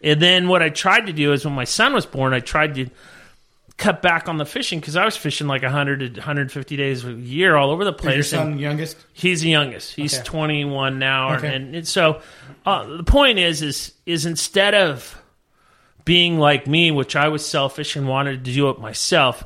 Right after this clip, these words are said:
Speaker 1: take your kids and, and, uh, you know,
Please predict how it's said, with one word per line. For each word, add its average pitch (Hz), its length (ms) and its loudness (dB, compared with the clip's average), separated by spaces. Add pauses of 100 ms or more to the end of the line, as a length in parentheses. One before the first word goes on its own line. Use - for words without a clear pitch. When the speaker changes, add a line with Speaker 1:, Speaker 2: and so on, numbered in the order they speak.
(100)
Speaker 1:
take 147 220 -10
your 147 80 -12
kids 151 320 -6
and, 127 160 -10 (600)
and, 196 260 -2
uh, 214 260 0
you 269 140 -6
know, 269 280 0